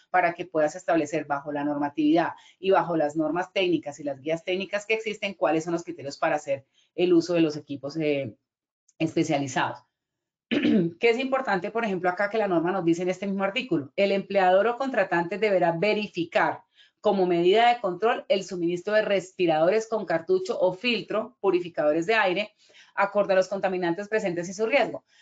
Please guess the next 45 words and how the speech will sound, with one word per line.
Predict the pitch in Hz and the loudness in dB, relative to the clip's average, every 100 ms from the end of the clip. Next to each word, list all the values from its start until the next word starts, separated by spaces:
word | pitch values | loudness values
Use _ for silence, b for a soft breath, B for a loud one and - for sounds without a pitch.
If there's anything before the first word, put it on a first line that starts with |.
| b | b
Entonces | 202 233 277 | -2 2 2
aquí | 269 214 | 0 -2
me | |
está | 220 220 | 0 4
diciendo, | 220 220 190 147 - - | 4 2 -2 -4 -6 0
de | 214 | 0
acuerdo | 214 226 220 | 2 2 2
a | |
los | 220 | 0
contaminantes | 220 208 208 196 190 190 220 | -4 -4 -4 -6 -8 -10 -8
presentes | 247 214 196 214 | -6 -6 -6 -10
y | |
su | 214 | -6
riesgo, | 220 233 165 | -2 -2 -2
o | 156 | -4
sea | 165 | -4
que | 165 185 | -4 -4
tengo | 196 196 | -4 -2
que | |
hacer | 202 190 | -6 -6
un, | 196 | -6
una | 202 202 196 | -8 -8 -6
medición | 202 190 165 160 | -4 -4 -4 -4
de | 170 | 0
gases | 208 226 | -2 0
para | 226 - | -4 -4
saber | 156 - | -4 -4
cuáles | 185 180 | -2 -2
son | 190 | -4
los | 185 | -4
gases | 185 185 196 | -4 -4 -6
presentes | 165 165 170 220 | -4 -2 -2 -4
y | 220 | -4
cuál | - 165 | 0 0
es | 175 | -2
el | 170 | -4
riesgo | 180 185 185 | -4 -4 -6
que | |
tengo | 170 156 165 | -6 -4 -2
dependiendo | 175 165 147 143 165 | -2 -2 -4 -2 -2
de | 170 | 0
la | 165 | -2
concentración | - 151 143 139 147 139 | -4 -8 -10 -10 -10 -12
que | - | -8
tengamos. | 311 170 135 117 | -2 0 0 -4